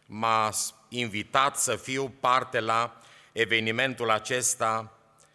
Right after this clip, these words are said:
destul de semnificativ și provocator pentru viața lui și pentru casa lui, împreună de asemenea cu cealaltă familie,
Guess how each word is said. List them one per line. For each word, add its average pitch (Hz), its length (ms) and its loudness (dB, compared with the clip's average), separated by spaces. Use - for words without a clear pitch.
destul 117 600 -4
de 120 260 4
semnificativ 123 1120 -2
și 117 240 -8
provocator 120 920 -2
pentru 110 320 -2
viața 120 480 0
lui 117 220 -2
și - 140 -10
pentru 110 340 -4
casa 117 440 -2
lui, 117 400 -8
împreună 131 520 0
de 110 120 2
asemenea 117 560 0
cu 101 240 -8
cealaltă 120 520 0
familie, 110 680 -4